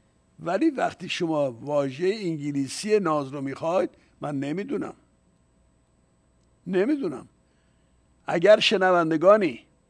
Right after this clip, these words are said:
دوستانی، یارانی برابر دقیق واژه ناز رو می‌دونند که منم از هم برادرم که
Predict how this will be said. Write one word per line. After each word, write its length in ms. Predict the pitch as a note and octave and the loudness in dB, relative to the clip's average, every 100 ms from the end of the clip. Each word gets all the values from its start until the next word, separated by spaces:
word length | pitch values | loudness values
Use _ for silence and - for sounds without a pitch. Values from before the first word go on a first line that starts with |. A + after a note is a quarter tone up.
| _ _ _ _ _ _ _ | _ _ _ _ _ _ _
دوستانی، 840 | D3+ D#3 - F3 F3+ G3+ E3 G#2+ - _ _ _ _ | 0 0 -2 -2 0 2 0 -2 -12 _ _ _ _
یارانی 840 | D3+ D#3 D3 C#3+ D#3 F#3 D#3 B2 - _ _ _ _ _ _ _ _ _ _ _ _ _ _ _ _ _ _ _ _ _ _ | 2 6 6 4 2 0 -2 -8 -16 _ _ _ _ _ _ _ _ _ _ _ _ _ _ _ _ _ _ _ _ _ _
برابر 1080 | D#3 F3+ F3+ E3 D#3 D3 E3 G3+ A3+ A#3 D#4 - _ _ D3 E3 | -2 4 6 6 4 4 4 6 6 4 0 -10 _ _ -4 2
دقیق 840 | F3+ - - D3+ F#3 A3+ F3 D3+ | 2 2 -4 -6 -4 -2 -2 0
واژه 520 | C#3 C3 B2 C3+ C3 | 0 0 -2 -8 -6
ناز 400 | C3 C3+ B2+ G#2 | -4 -2 -2 -6
رو 180 | G#2 G2+ - _ _ _ _ _ _ _ _ _ - | -14 -18 -20 _ _ _ _ _ _ _ _ _ -10
می‌دونند 840 | D3 C#3 C3+ C3 C3 D#3+ F#3+ G3 B3+ _ _ _ _ _ | -4 -4 -2 -4 -2 0 0 -2 -10 _ _ _ _ _
که 100 | F3 | -6
منم 360 | D#3 D#3 D#3 | -2 0 0
از 320 | D3+ C#3 A2 - _ _ _ _ _ - | 0 -2 -4 -14 _ _ _ _ _ -10
هم 220 | D#3 C#3+ | -8 -2
برادرم 640 | C3 B2+ B2 B2+ D3+ D#3 | -2 -2 -2 0 0 0
که 380 | B2+ D3+ C#3+ - | -4 -8 -10 -12